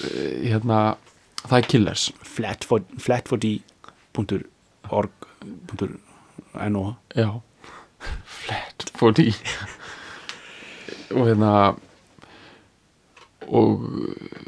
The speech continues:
Speaker 1: það er svolítið svona, já, bara svona myndalegir.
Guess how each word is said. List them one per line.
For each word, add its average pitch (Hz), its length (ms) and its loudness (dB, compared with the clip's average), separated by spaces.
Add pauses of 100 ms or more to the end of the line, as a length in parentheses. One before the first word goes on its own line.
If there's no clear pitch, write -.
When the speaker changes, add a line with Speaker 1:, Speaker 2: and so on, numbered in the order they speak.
(600)
Speaker 1:
það 110 360 4
er 131 60 8
svolítið 104 300 2
svona, 95 240 2 (1300)
já, 107 120 4 (180)
bara 120 140 6
svona 110 140 6
myndalegir. 117 1000 4